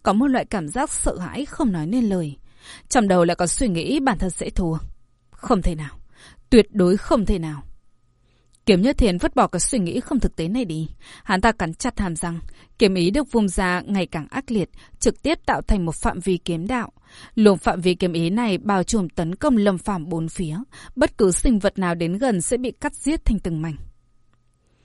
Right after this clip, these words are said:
Kiếm Nhất Thiên bị Lâm Phàm ép đến mức này, khí thế liên tục tăng vọt. Có thể nói từ lúc tu luyện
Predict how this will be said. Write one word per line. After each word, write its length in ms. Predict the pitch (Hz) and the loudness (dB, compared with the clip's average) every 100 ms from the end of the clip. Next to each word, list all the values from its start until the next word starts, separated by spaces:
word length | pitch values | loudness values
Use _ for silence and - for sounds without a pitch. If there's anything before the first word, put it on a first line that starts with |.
| - _ _ - | -20 _ _ 2
Kiếm 180 | 190 208 | 4 4
Nhất 120 | 262 285 | 4 6
Thiên 200 | 233 185 | 6 6
bị 100 | 185 | 4
Lâm 200 | 196 185 | 4 2
Phàm 260 | - 170 | 2 0
ép 240 | - - - | -2 -6 -2
đến 180 | 170 196 | 0 0
mức 120 | 277 | 0
này, 300 | 220 170 147 - - | 0 -2 -8 -14 -14
khí 280 | - 214 185 | 2 6 8
thế 200 | 202 180 | 8 6
liên 260 | 240 285 | 2 2
tục 240 | 220 - - | 2 0 -2
tăng 160 | 214 | -4
vọt. 240 | 175 175 147 - - - | -2 -4 -6 -12 -20 -4
Có 100 | - | 4
thể 160 | 214 294 | 6 6
nói 320 | 185 160 170 | 4 0 0
từ 100 | 269 | 0
lúc 220 | 269 330 | 0 0
tu 120 | - 302 | 2 4
luyện 160 | 269 | 2